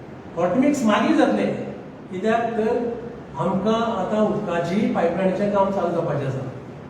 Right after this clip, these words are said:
ह्यो ज्यो आमच्यो कुडचडे वाठारांत ज्यो पायपलायन आसात, त्यो पेड्यार जाल्ले कडेन आसात, त्या पायपलायनींतल्यान शेळो म्हणून, माती म्हणून लोकांक प्रॉब्लेम उदक मेळटा.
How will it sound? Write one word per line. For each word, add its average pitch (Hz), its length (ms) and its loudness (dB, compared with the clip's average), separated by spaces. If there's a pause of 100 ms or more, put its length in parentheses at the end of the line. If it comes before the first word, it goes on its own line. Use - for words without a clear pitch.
(680)
ह्यो 202 380 4
ज्यो 240 140 4
आमच्यो 254 420 4
कुडचडे 220 360 0
वाठारांत 214 300 2
ज्यो 220 120 2
पायपलायन 190 480 0
आसात, 208 220 -2
त्यो 208 200 -2
पेड्यार 196 380 2
जाल्ले 190 240 0
कडेन 196 140 0
आसात, 202 360 -2
त्या 202 120 0
पायपलायनींतल्यान 202 600 -2
शेळो 202 360 0
म्हणून, 202 240 4
माती 208 340 0
म्हणून 208 200 2
लोकांक 208 380 -4
प्रॉब्लेम 185 440 -8
उदक 185 100 -8
मेळटा. 208 280 -6